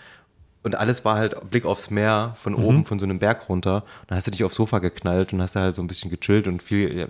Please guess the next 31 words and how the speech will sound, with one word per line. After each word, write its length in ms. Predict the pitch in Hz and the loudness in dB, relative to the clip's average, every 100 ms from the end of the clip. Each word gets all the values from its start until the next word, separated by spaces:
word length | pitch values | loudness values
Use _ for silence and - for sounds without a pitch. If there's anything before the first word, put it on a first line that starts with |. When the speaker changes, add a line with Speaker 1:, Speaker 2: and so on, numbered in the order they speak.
| - | -2
Speaker 1:
ja, 160 | 92 87 | 0 0
wirklich 220 | 123 - | -2 0
viel 160 | 131 | 4
gelesen. 420 | 110 107 123 139 143 - - - - - - | 6 6 6 4 -2 -8 -20 -20 -20 -10 2
Ähm, 280 | 98 95 92 | 4 4 4
bin 140 | 117 | 4
ich 100 | 117 | 4
von 140 | - 113 | 6 6
mir 160 | 123 | 8
gar 120 | 107 107 | 6 4
nicht 160 | 113 | 2
gewöhnt. 360 | - 92 120 131 | 0 4 4 4
Also 160 | 92 | 2
ich 180 | 92 85 | 2 0
lese, 520 | 95 107 117 - - - _ _ | 4 6 6 2 -8 -12 _ _
im, 340 | - 98 95 95 | 0 2 4 2
im 140 | 98 | 2
Alltag 360 | 76 113 135 117 | 4 6 4 4
komme 160 | 131 | 2
ich 60 | 127 | 4
gar 120 | 120 | 4
nicht 140 | 120 - | 4 2
zum 120 | 107 | 4
Lesen 260 | 120 160 | 6 6
so 100 | 98 | 4
richtig, 420 | 85 95 120 120 - - - - | 2 0 0 -2 -6 -18 -16 -4
aber 300 | 95 95 82 - _ _ - | 4 4 2 -12 _ _ 2
dann 180 | 104 107 | 4 4
so 160 | 107 | 4
im 160 | 90 98 | 4 4
Urlaub 560 | 98 151 147 147 - | 6 6 6 2 -4